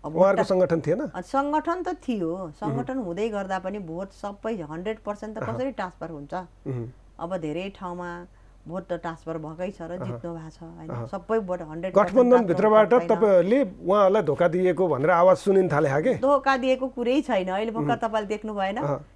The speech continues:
Speaker 1: केही कमी कमजोरी भयो होलान्,
Speaker 2: उहुँ।
Speaker 1: तर गठबन्धन दलका शीर्षस्थ नेतृत्व, होइन?
Speaker 2: उहुँ।
Speaker 1: प्रचण्ड, माधव
Speaker 2: उहुँ।
Speaker 1: कुमार नेपाल,
Speaker 2: उहुँ।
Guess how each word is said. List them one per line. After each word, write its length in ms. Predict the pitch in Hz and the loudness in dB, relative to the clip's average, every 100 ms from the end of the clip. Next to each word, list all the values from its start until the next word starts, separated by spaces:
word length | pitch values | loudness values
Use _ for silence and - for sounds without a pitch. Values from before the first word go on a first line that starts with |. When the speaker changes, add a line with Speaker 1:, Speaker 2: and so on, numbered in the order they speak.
| - 269 | -6 6
Speaker 1:
केही 320 | 277 294 277 | 6 6 0
कमी 340 | - 233 247 | -2 -2 -2
कमजोरी 440 | 247 233 233 226 208 | -4 -4 -2 -2 -2
भयो 260 | 185 185 | -2 0
होलान्, 500 | 180 170 208 - - | 0 -2 -6 -12 -10
Speaker 2:
उहुँ। 200 | 143 120 | -8 -4
Speaker 1:
तर 160 | 202 214 | -4 0
गठबन्धन 600 | 220 220 220 208 220 202 | 0 -2 -6 -8 -8 -6
दलका 340 | 202 196 196 | -6 -6 -10
शीर्षस्थ 440 | 196 208 - 202 208 | -8 -8 -6 -6 -8
नेतृत्व, 580 | 190 185 - 180 - | -8 -10 -12 -16 -12
होइन? 560 | 175 180 196 170 185 240 | -12 -12 -14 -14 -14 -10
Speaker 2:
उहुँ। 180 | 143 120 127 - - | -8 -8 -10 -18 -12
Speaker 1:
प्रचण्ड, 400 | 180 180 175 170 | -10 -8 -8 -10
माधव 400 | 170 180 170 165 | -10 -10 -10 -8
Speaker 2:
उहुँ। 120 | 131 | -6
Speaker 1:
कुमार 240 | 175 165 | -8 -8
नेपाल, 520 | 165 165 160 165 170 175 - 143 | -12 -14 -14 -16 -18 -20 -16 -12
Speaker 2:
उहुँ। 200 | 123 | -12